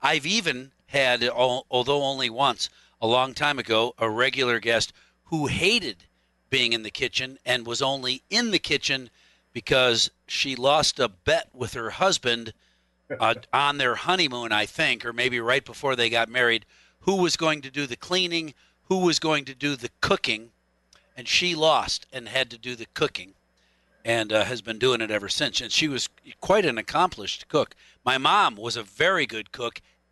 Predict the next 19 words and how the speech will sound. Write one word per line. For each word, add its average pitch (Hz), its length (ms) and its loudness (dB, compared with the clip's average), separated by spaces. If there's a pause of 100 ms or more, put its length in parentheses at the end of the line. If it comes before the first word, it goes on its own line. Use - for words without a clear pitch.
absolutely 156 720 0
hated 127 560 -2
it, - 120 -20 (220)
hated 170 480 -4
cooking. - 360 -18 (500)
So 117 420 2
I 127 180 2
always, 135 380 2
I 123 120 0
have 135 260 0
to 131 180 -4
ask. - 500 -2 (420)
So, 143 220 2
and 143 260 2
your 135 120 0
website 143 600 2
is 139 200 -8
fabulous. 180 760 0
Eat, 202 220 0